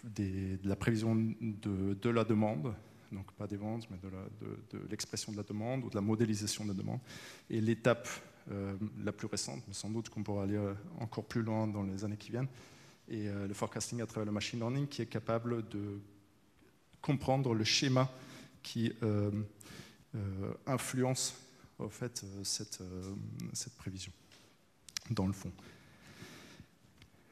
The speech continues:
Le tout dernier point, je sais pas sur lequel je suis là. Le tout dernier point, c'est la,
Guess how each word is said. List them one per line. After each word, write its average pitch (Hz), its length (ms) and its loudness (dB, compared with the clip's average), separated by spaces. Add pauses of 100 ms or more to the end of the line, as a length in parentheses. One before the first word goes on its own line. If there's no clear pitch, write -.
(640)
Le 110 220 -6
tout 123 220 -4
dernier 135 240 2
point, 143 420 -2 (140)
je - 100 -18
sais - 200 -14
pas 127 120 -14
sur 120 200 -12 (220)
lequel 120 380 -10
je 117 60 -12
suis - 260 -12
là. 117 180 -8 (600)
Le 117 100 0
tout - 180 0
dernier 127 240 8
point, 135 240 4
c'est 123 220 6
la, 110 340 6